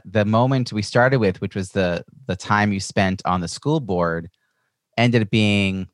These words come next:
a pivotal moment for this story as well, because it introduced you to people outside your, your sector, outside your industry, and who were,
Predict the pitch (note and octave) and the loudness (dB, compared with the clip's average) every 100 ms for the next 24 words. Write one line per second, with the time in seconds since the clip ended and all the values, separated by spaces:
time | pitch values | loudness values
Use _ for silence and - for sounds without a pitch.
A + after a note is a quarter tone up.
0 | _ G2+ - C3+ B2 A2+ F#2+ F#2+ A2+ A2 | _ -4 0 0 2 0 0 -4 2 4
1 | G#2+ F#2+ F#2+ - _ _ _ - G#2+ D3+ | 4 2 -2 -8 _ _ _ -2 4 4
2 | - - G2+ F#2+ F#2 F#2+ A2+ D3 G#2 F2 | 2 0 2 2 2 0 0 2 2 0
3 | F2+ - _ _ - - G#2+ A2 A2 A#2 | -4 -10 _ _ -6 -2 0 0 0 0
4 | A2+ A#2 - G2+ A2 G#2+ G2+ D#2+ - G2+ | 2 0 0 -4 -4 0 0 2 2 0
5 | F#2+ F2+ E2 - _ - F#2 - B2+ - | 2 -2 -4 -10 _ -6 -4 0 0 0
6 | G2 E2 E2 - G2+ F2+ F2+ E2 A#2 A#2 | 0 2 2 2 0 0 -2 -2 0 0
7 | G#2 - F#2 E2 D#2+ D#2+ _ _ _ _ | -2 -2 -2 -2 -4 -8 _ _ _ _
8 | _ _ _ G#2 G#2 F#2+ F2+ E2 F#2+ A#2+ | _ _ _ 2 4 2 0 -4 0 2
9 | A2+ | 2